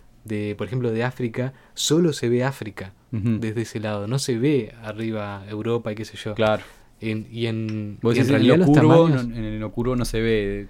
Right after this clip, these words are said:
Speaker 2: se ve todo África
Speaker 1: Para que
Speaker 2: tapa.
Speaker 1: tengas una idea, Argelia, uno de los países más grandes del norte de África,
Speaker 2: Ujú.
Speaker 1: eh, entra casi dos veces Europa adentro.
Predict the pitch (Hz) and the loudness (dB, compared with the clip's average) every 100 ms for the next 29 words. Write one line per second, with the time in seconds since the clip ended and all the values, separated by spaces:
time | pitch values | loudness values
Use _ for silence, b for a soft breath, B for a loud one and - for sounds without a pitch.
0 | - - 110 123 117 113 120 113 123 131 | -10 -2 2 4 4 4 2 2 4 4
1 | 180 185 165 147 131 107 117 101 - 147 | 2 2 2 4 2 0 -6 -4 0 0
2 | 110 104 101 110 - - 117 120 117 113 | 0 -4 -6 -12 -18 -8 -4 -2 -2 -4
3 | 110 117 110 113 117 110 104 104 127 127 | -4 -4 -4 -4 -2 -2 -4 -2 -2 -2
4 | 110 107 131 - 165 - 131 - 110 113 | -4 -2 -2 -2 -2 0 -2 -2 0 0
5 | 110 b b b b _ 135 123 117 - | -2 b b b b _ 0 0 0 0
6 | 135 143 131 120 - 139 117 127 139 127 | 0 2 -2 -2 0 0 0 0 -2 -2
7 | 107 117 120 104 113 110 101 | -2 -2 -2 -2 -2 -4 -8